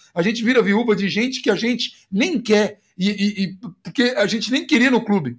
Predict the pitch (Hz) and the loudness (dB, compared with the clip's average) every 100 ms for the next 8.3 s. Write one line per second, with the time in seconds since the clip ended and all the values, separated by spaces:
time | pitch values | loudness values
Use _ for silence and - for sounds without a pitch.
0 | _ 185 185 180 180 175 165 - - 190 | _ -2 -2 -4 -4 -2 -2 -2 -6 -4
1 | 190 226 349 302 262 247 208 214 131 - | -2 -2 0 2 2 2 0 0 -4 -12
2 | _ 233 277 240 262 - 262 247 214 214 | _ -4 -2 0 -2 -2 0 0 0 -2
3 | 180 196 196 175 165 160 131 - - 156 | 0 0 2 2 4 4 0 -8 -10 -6
4 | 214 233 226 185 226 226 220 190 208 185 | -2 -2 -2 -2 -2 -2 -2 0 -2 -4
5 | - - 214 185 151 185 233 294 - - | -6 -6 -4 -4 0 2 4 2 -4 -12
6 | _ - 208 190 226 - - 175 147 214 | _ 0 2 2 -2 -4 -4 -4 -2 -2
7 | 247 294 - _ 190 202 208 202 175 151 | -2 -4 -10 _ -8 0 0 0 -4 0
8 | 165 190 302 | 0 0 -6